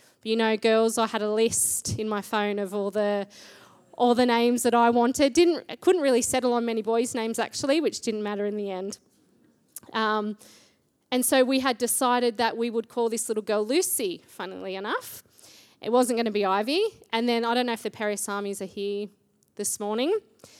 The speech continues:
Six weeks before our Lucy, they had a Lucy, which was fine. They,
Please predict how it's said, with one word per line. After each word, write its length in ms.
Six 280
weeks 260
before 680
our 220
Lucy, 460
they 220
had 200
a 40
Lucy, 380
which 180
was 140
fine. 360
They, 300